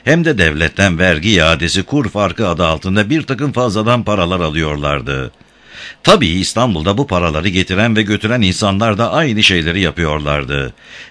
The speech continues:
İşte böyle bir faaliyet esnasında Mersin'de canlı hayvan ihracatı yapan bir kişi yurt dışından bu şekilde büyük miktarda para getirmiş. Hayvanlarının karşılığı diye imza atarak döviz alım bordrosu almış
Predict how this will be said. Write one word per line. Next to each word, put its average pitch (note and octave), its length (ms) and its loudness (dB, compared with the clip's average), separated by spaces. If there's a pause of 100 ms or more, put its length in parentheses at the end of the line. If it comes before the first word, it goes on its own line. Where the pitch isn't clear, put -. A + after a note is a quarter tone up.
İşte F3+ 320 2
böyle C3 280 4
bir E2+ 120 2
faaliyet F2 500 0
esnasında E2+ 680 0
Mersin'de C#3+ 560 0
canlı B2 340 0
hayvan F2 300 0
ihracatı D#2+ 680 -2
yapan E2+ 400 -2
bir A#2+ 160 -2
kişi F2 420 0 (120)
yurt D#3+ 260 0
dışından D3 460 0
bu E3+ 60 0
şekilde C#3+ 480 -2
büyük D#3 240 -2
miktarda F2 480 -2
para D#2 220 -4
getirmiş. D2 720 -4 (580)
Hayvanlarının E3+ 720 2
karşılığı F#2+ 600 0
diye F2 220 2
imza F#2+ 320 0
atarak E2 400 0
döviz A#2+ 300 -2
alım F2+ 360 -2
bordrosu D#2+ 460 -4
almış D2+ 400 0